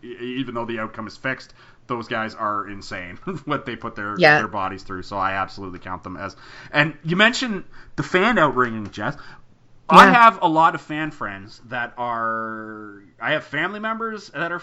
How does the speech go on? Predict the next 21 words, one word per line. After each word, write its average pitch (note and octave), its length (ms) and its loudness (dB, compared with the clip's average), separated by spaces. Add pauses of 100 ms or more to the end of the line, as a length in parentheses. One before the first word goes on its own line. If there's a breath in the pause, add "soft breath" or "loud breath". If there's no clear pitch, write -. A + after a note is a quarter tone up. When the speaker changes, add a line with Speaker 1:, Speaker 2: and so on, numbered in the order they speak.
(100)
Speaker 1:
that C#3 100 -8
are, B2+ 380 -6
that B2+ 140 -6
are B2 40 -6
Habs C#3+ 280 -6
fans. E3 240 -10
My B2+ 100 -8
brother B2 220 -6
and A2+ 80 -8
my G#2 80 -8
dad A2+ 240 -8
are D#3+ 60 -6
both D3 220 -10
Habs D#3 300 -12
fans, D#3+ 220 -14 (260 soft breath)
and B2 100 -4
I D3+ 60 0
have F#3 180 -4
good F3 120 4
Speaker 2:
Yeah. G#3+ 180 8
Speaker 1:
friends. F#3+ 80 -8